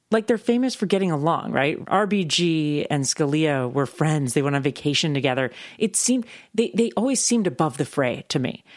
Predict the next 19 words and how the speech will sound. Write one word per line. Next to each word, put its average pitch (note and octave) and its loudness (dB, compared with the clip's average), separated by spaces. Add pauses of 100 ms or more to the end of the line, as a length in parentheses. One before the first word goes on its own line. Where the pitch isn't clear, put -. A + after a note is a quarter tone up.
(120)
And F3+ 0
especially F#3 0 (520)
both F3+ 0
of C#3+ -2
us C#3 -2 (400)
live D3+ 0 (260)
really D3 0
in D#3+ 0
the D3 0
fray B2+ -2 (340)
and C#3 -2
see D3+ 0
our C#3 2
institutions C3 -2
being C3+ -2
so C#3 -4
corrupted. C3 -2
And C#3 0
I, C3+ -8